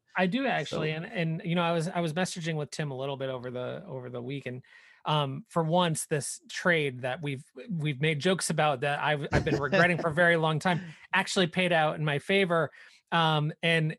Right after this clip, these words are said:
Speaker 1: Odell Beckham Junior decided to just show up
Speaker 2: He
Speaker 1: like
Speaker 2: showed
Speaker 1: crazy.
Speaker 2: up,
Speaker 1: And
Speaker 2: yeah.
Speaker 1: honestly, if you didn't watch the game, go back and watch the highlights. Odell Beckham Junior had a game. He was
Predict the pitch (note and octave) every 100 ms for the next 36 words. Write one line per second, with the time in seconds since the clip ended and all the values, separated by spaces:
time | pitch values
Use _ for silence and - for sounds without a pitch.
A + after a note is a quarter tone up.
0 | - F#3 F#3+ F3+ F3 E3+ D3+ F#3+ F#3 D3+
1 | D#3 - D#3+ D3 - D3 D3 D#3 - -
2 | G#3 E3+ D#3+ F3 D#3 - D#3+ D3+ - C#3+
3 | - - D3 D3 C#3+ D#3+ G3+ G3+ - F#3
4 | E3 A3 A#3+ G3+ F3 D#3+ D#3+ C#3+ C#3+ D#3
5 | E3 D#3 D#3 C#3+ C3+ B2+ C#3+ C3+ C3+ -
6 | _ - - A3+ C4+ G3+ F3+ F3+ D3 D#3
7 | D3+ - C#3+ C3+ B2 B2 A#2+ A#2 A2+ F#3+
8 | E3+ D#3+